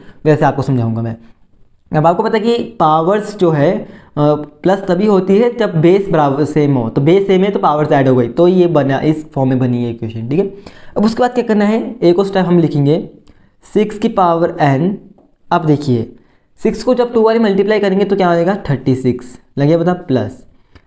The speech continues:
अब सेवन की पावर टू एन को हम कैसे लिखेंगे, सेवन हम ऐसे लिखेंगे, उसकी पावर टू और n जो है हम बाहर लिखेंगे, ठीक है। एक ही मतलब हुआ ना इसका, सेवन की पावर टू और बाहर हमने n लिख दिया।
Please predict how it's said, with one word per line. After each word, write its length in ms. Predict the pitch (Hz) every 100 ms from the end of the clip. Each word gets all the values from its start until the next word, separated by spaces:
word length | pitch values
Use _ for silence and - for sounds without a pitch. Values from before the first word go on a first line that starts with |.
| -
अब 200 | 180 208 226 - - _ -
सेवन 440 | 190 185 233 247 240 -
की 80 | 220
पावर 300 | 202 165 170
टू 180 | 170 156
एन 100 | 151
को 60 |
हम 80 | 160
कैसे 240 | 151 135 135
लिखेंगे, 280 | 131 139
सेवन 380 | 156 139 127 139
हम 140 | 143 135
ऐसे 180 | 135
लिखेंगे, 340 | 135 135 147 175
उसकी 280 | 185 - 143
पावर 260 | 131 127
टू 200 | 127 151 - -
और 160 | 160 -
n 200 | 180 226
जो 100 | 214
है 260 | 165 175 - - - -
हम 160 | 180 156
बाहर 220 | 135 143
लिखेंगे, 460 | 135 - 117 104 - - _ _ _ _ -
ठीक 160 | 151 180
है। 80 | 196 - - _ -
एक 180 | 160 160
ही 60 |
मतलब 300 | 208 190 196
हुआ 160 | 190 185
ना 100 | 220
इसका, 260 | 214 170 127 104 - _
सेवन 280 | - 151 156
की 60 | 160
पावर 280 | 151 147 147
टू 300 | 156 151 151
और 100 | 151
बाहर 240 | 135 131
हमने 160 | 139 131
n 40 |
लिख 180 | 131 131
दिया। 240 | 139 156